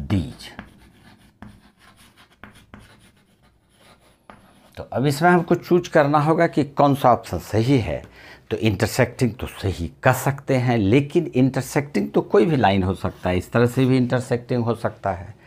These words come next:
इस तरह से भी इंटरसेक्टिंग हो सकता है, लेकिन यहाँ पर एक परफेक्ट इंटरसेक्शन है, वो नाइंटी डिग्री है,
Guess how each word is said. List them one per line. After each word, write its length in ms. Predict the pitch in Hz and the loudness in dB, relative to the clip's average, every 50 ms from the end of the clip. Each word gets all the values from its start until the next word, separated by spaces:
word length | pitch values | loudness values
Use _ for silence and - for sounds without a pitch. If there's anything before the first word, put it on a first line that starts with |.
| - - - - - - - - - - - - _ _ - | -20 -20 -18 -18 -18 -20 -20 -20 -20 -20 -20 -20 _ _ -10
इस 200 | 104 101 - - | -10 -10 -10 -4
तरह 180 | - 127 139 131 | -2 0 0 0
से 240 | 135 - 143 139 135 | 0 2 2 4 4
भी 160 | 123 131 143 | 6 4 4
इंटरसेक्टिंग 800 | 123 123 127 120 123 120 110 - - 127 123 120 - 120 107 95 | 4 2 2 0 0 -2 -4 -2 -2 -2 -2 -2 -2 -4 -2 -2
हो 120 | 98 101 | -4 -8
सकता 360 | - - 98 - - - - | -6 -8 -8 -8 -8 -8 -6
है, 100 | 95 113 | -4 -4
लेकिन 280 | 127 170 190 - 226 233 | -4 -4 -2 -2 0 2
यहाँ 340 | 170 143 139 143 175 190 - - | 2 2 2 2 0 -2 0 2
पर 80 | 175 | 2
एक 160 | 185 180 - - - - | 2 2 0 -4 -2 2
परफेक्ट 540 | - 101 104 - - - - 196 - - - | 4 4 4 2 -2 -2 -2 -2 -2 -2 0
इंटरसेक्शन 800 | - 107 98 90 - 76 - - 82 - - - 95 95 92 | 2 2 2 2 -2 -8 -6 -6 -8 -8 -6 -6 -4 -4 -2
है, 160 | 95 127 143 | 0 0 2
वो 180 | 147 139 135 135 | 2 2 2 2
नाइंटी 520 | 120 92 87 95 101 120 143 151 147 190 185 | 2 2 2 2 4 4 4 2 2 0 0
डिग्री 320 | 143 104 78 85 80 78 | 0 0 0 0 -4 -4
है, 260 | 76 87 107 101 101 | -2 0 0 0 -2